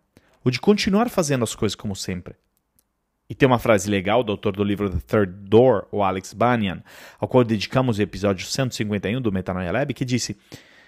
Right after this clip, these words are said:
"Eu tava ali sentado e tive um entendimento profundo que eu tinha passado toda a minha carreira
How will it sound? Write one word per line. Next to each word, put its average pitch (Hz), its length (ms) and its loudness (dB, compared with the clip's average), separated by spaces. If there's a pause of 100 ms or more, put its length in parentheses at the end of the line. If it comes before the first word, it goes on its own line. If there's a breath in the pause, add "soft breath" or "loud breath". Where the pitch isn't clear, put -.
"Eu - 80 -4
tava 117 200 4
ali 98 120 2
sentado 139 520 2
e 127 40 -2
tive 120 220 0
um 113 120 2
entendimento 113 720 -2
profundo 101 500 0
que - 80 -4
eu 92 40 -4
tinha 107 180 -4
passado 98 380 -4
toda 196 340 4
a 185 40 4
minha 160 160 0
carreira 123 460 2